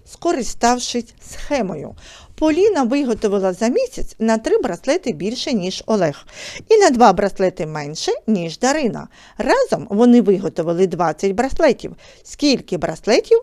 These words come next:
виготовила кожна дитина? Отже, скільки браслетів виготовила Поліна за місяць? Ми розглянемо схему,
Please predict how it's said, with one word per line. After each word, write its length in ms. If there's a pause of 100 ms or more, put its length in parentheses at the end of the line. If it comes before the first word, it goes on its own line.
(140)
виготовила 840
кожна 640
дитина? 560 (360)
Отже, 280
скільки 380
браслетів 580 (340)
виготовила 720
Поліна 640
за 220
місяць? 480 (180)
Ми 180
розглянемо 680 (680)
схему, 560